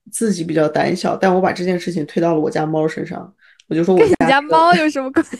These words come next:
Speaker 2: 系？
Speaker 1: <laughs> 我就说我家猫那个老大，which is truth，我，这个也是事实，就是我们家老大会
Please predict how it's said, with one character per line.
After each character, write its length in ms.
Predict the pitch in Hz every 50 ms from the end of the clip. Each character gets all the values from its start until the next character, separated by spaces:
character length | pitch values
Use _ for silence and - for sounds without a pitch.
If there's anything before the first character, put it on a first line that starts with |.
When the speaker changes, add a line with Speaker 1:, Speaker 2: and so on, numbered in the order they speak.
| - -
Speaker 2:
系？ 260 | - - - 269 -
Speaker 1:
<laughs> 40 | - -
我 40 | 240
就 120 | 240 285
说 100 | 311 349
我 100 | 339 254
家 200 | 208 214 254 262
猫 260 | 262 262 269 262 269 269 -
那 80 | 254
个 40 | 240
老 200 | 196 185 - 196
大， 280 | - 220 226 214 180 170
which 320 | 175 220 269 285 - -
is 240 | 302 262 226 190 170
truth， 380 | - - - 277 226 180 - - -
我， 180 | 170 180 175 - - 165 175 185 -
这 140 | - 285
个 60 | 233 190
也 100 | 160 170
是 100 | - 226
事 240 | 220 - - 220
实， 400 | 180 175 - - 165 165 170 175 185
就 120 | 196 196
是 60 | 202
我 80 | 190 165
们 100 | 151 170
家 220 | 190 202 208 214
老 120 | 208 190 -
大 240 | 165 190 190 180 175
会 300 | 175 - 175 170 160